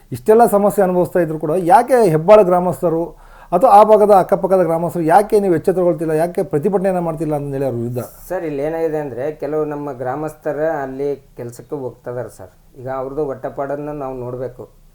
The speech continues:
Speaker 2: ಈಗ ಅವ್ರ ಮನೇಲಿ ಯಾರೇ ಬಂದ್ರು ಕೂಡನು ಈ ಫಾರಮ್ನವ್ರ ವಿಷಯ ಗೊತ್ತಾಯ್ತು ಅಂದ್ರೆ ಅವ್ರನ್ನ ಕೆಲಸದಿಂದ ಬಿಡ್ಸೋಂಥ ಕಾರ್ಯ ಇದು ನಡೆಯುತ್ತೆ ಅಲ್ಲಿ.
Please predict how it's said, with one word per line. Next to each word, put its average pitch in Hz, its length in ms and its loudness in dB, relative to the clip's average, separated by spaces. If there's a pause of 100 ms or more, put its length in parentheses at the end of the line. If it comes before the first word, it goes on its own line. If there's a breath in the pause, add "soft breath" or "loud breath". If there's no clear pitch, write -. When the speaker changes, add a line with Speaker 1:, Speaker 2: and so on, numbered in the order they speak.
(420)
Speaker 2:
ಈಗ 139 100 -8
ಅವ್ರ 151 220 -2 (400)
ಮನೇಲಿ 165 380 -4
ಯಾರೇ 143 300 -4
ಬಂದ್ರು 160 380 -4
ಕೂಡನು 156 520 -6
ಈ 147 360 -8
ಫಾರಮ್ನವ್ರ 170 500 -4 (280)
ವಿಷಯ 156 260 -8
ಗೊತ್ತಾಯ್ತು 170 400 -4
ಅಂದ್ರೆ 156 200 -6
ಅವ್ರನ್ನ 185 300 -10
ಕೆಲಸದಿಂದ 175 460 -8
ಬಿಡ್ಸೋಂಥ 175 540 -8 (920)
ಕಾರ್ಯ 160 320 -2
ಇದು 156 140 -6
ನಡೆಯುತ್ತೆ 180 460 -4
ಅಲ್ಲಿ. 127 400 -12